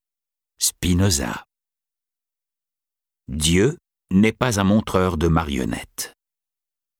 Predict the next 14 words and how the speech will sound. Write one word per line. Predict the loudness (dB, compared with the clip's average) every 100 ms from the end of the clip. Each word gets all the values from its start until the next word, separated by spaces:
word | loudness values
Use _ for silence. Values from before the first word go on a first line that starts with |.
| _ _ _ _ _ _ _ _ _ _ _ _
Ils | 0 2
restèrent | 2 0 0 0 2 2
un | 2
long | 2 4 4
moment | 4 2 2 2
silencieux. | 0 0 -2 -2 -2 -2 -4 -8 -12 _ _ _ _ _ _ _
Puis, | -2 0 0 -2 _ _ -2
Sophie | 0 0 0 0 2
essaya | 2 0 0
de | 0
changer | 0 0 0 0 -2
les | -2 -4
idées | 0 0
d'Alberto | -2 -4 -4 -2 -2